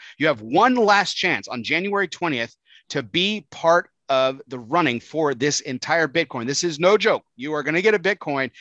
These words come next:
if you tune into Drew Estate's Freestyle Live on February seventeenth and have been selected from one of the previous Freestyle Lives. One was on October fifteenth, then a couple weeks ago on the eleventh of November. You have one more chance on January twentieth.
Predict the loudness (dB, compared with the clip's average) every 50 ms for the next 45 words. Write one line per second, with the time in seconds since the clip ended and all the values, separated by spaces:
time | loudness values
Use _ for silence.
0 | -20 -16 -12 -10 -8 -6 -6 -4 0 2 2 4 4 4 2 2 0 0 0 0
1 | -2 -4 -6 -6 -4 -4 -2 -2 -2 -2 -2 -4 -6 -6 -4 0 2 2 2 4
2 | 4 4 4 4 4 4 2 0 -4 -6 -6 -4 -4 -4 -6 -6 -8 -6 -4 -4
3 | -4 -4 -4 -4 -4 -4 -6 -6 -4 -6 -6 -6 -6 -6 -4 -4 -4 -4 -4 -8
4 | -14 -20 -20 _ _ _ _ -6 -2 0 0 0 0 0 -2 0 2 2 2 2
5 | 0 -2 -4 -4 -4 _ -20 -20 _ -6 -4 -2 0 0 0 0 -2 -2 -4 -4
6 | -2 -2 -2 -4 -6 -6 -10 -6 -2 0 0 0 2 2 0 0 -2 -4 -8 -10
7 | -8 -8 -6 -6 -6 -6 -4 -4 -2 -2 -2 -4 -4 -6 -8 -8 -8 -8 -12 -10
8 | -6 -4 -2 -2 -2 -4 _ _ _ -20 -20 -20 -12 _ 0 2 4 4 4 4
9 | 2 -2 -6 -6 -8 -8 -8 -8 -8 -8 -8 -6 -4 -2 -2 -2 -2 -2 -2 -2
10 | -2 -2 -2 0 0 0 0 0 -4 -4 -4 -6 -4 -4 -4 -4 -2 -2 -2 0
11 | -2 -4 -4 -8 -14 -8 -4 -2 -2 -2 -4 -2 0 0 2 2 2 4 4 4
12 | 2 2 0 0 0 0 0 0 -4 -4 -4 -4 -4 -4 -4 -4 -4 -6 -6 -6
13 | -6 -6 -6 -6